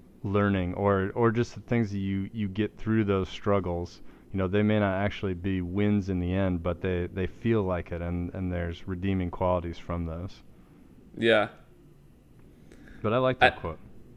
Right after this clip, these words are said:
Speaker 2: Yeah, I think it's, it's nice. It reminds you, I think that maybe y-, to appreciate the happiness and pleasure, you have to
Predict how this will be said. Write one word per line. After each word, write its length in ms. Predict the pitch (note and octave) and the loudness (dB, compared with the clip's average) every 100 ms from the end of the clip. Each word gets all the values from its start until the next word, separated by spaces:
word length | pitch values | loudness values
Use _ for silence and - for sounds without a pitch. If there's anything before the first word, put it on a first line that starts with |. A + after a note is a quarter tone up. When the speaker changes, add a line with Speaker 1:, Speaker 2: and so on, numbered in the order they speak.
| - - - - | -20 -20 -20 -12
Speaker 2:
Yeah, 220 | A#2 A#2 A2 | 0 4 4
I 40 | |
think 120 | B2+ A2+ | 2 -4
it's, 180 | - - - - - - - | -6 -14 -20 -20 -20 -20 -8
it's 260 | B2 - | -8 -6
nice. 220 | A2 A2 - | -4 -4 4
It 80 | C3+ | 6
reminds 540 | C#3 C3 C3+ D3 C3+ | 8 8 6 6 4
you, 220 | C3+ B2+ A#2+ | 4 4 6
I 100 | B2 | 4
think 320 | - G3+ - | 4 2 2
that 260 | F#3 B2+ - - - - - - - - - - - - - | 2 2 -2 -18 -20 -20 -20 -20 -20 -20 -20 -20 -16 -12 -6
maybe 840 | B2+ C3 C#3+ D3 C#3+ C#3+ - - - - - - - - - - - - - - - - - | 2 4 6 6 4 4 0 -4 -8 -10 -12 -12 -12 -12 -10 -10 -8 -8 -6 -8 -8 -8 -6
y-, 140 | B2+ - - - - - - - - - - | -4 -6 -6 -10 -10 -14 -20 -18 -16 -14 -12
to 220 | - D3 C#3 | -2 4 4
appreciate 600 | - C3+ C3 - B2 - | 2 2 2 6 6 6
the 100 | A2 | 4
happiness 480 | A2+ A2+ A2 A2 A#2 | 6 4 2 -2 -2
and 140 | A2 | -4
pleasure, 340 | - G2+ A2 | 0 2 2
you 140 | G#2+ G#2+ | 0 2
have 120 | G#2 | 2
to 280 | - G2+ G2 | 0 -4 -4